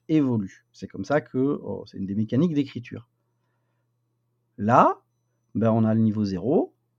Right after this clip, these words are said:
on te colle du trauma, et on va faire, par exemple, Lan, ben, on a deux épisodes sur les Gorn pour son trauma.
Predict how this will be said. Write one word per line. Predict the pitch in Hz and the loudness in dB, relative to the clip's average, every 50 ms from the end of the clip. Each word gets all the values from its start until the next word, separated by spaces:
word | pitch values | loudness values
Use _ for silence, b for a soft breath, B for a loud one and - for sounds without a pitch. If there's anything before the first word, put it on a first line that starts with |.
| _ _ - | _ _ -10
on | 110 113 | -8 -6
te | - 113 | -6 -4
colle | - - 156 170 | 0 2 2 2
du | 165 170 | 2 -2
trauma, | - - - 131 120 113 117 151 - 320 - _ _ _ _ _ _ _ _ - | -2 0 2 4 6 8 8 8 6 6 2 _ _ _ _ _ _ _ _ 0
et | 135 131 | 2 4
on | 127 131 | 6 6
va | 123 127 127 131 | 8 8 8 6
faire, | 123 - 120 123 139 139 | 6 4 2 0 2 2
par | - 113 | 0 0
exemple, | 120 123 120 135 139 131 - 104 | 2 2 2 2 2 2 2 2
Lan, | 104 110 131 175 240 294 330 311 b b b b b b b b b | 2 6 6 8 8 6 6 2 b b b b b b b b b
ben, | 107 117 123 | 4 6 8
on | 127 | 8
a | 123 120 | 8 6
deux | 120 147 175 165 156 | 6 6 6 6 6
épisodes | 151 123 - 123 123 170 254 302 302 | 4 0 0 0 4 4 4 4 2
sur | - - 311 | 0 0 4
les | 254 233 | 4 4
Gorn | 175 160 127 123 135 147 190 - _ _ _ _ _ _ | 6 6 4 4 4 2 -2 -4 _ _ _ _ _ _
pour | - 123 | -20 -12
son | - 127 123 | -6 -6 -6
trauma. | 123 - - 117 107 - - | -4 -4 -4 -4 -4 -6 -8